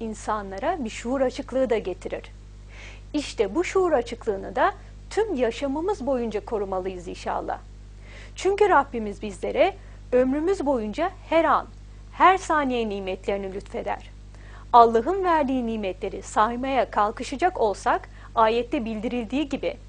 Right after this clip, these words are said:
bir genelleme yaparak bile sayamayız. Bu nedenle de çok şükredici olmalıyız inşallah. İman eden bir kişinin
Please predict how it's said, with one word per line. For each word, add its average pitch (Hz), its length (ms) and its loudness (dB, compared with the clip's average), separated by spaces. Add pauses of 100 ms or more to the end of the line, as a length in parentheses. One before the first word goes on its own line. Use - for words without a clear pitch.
(340)
bir - 180 -2
genelleme 269 580 4
yaparak 262 520 2
bile 254 160 -2
sayamayız. 214 720 -2 (680)
Bu 381 100 4
nedenle 240 540 2
de 302 260 -2
çok 277 260 0
şükredici 220 500 -2
olmalıyız 196 540 -2
inşallah. 185 540 -4 (1300)
İman 330 400 4
eden 220 360 0
bir 330 100 4
kişinin 240 460 -6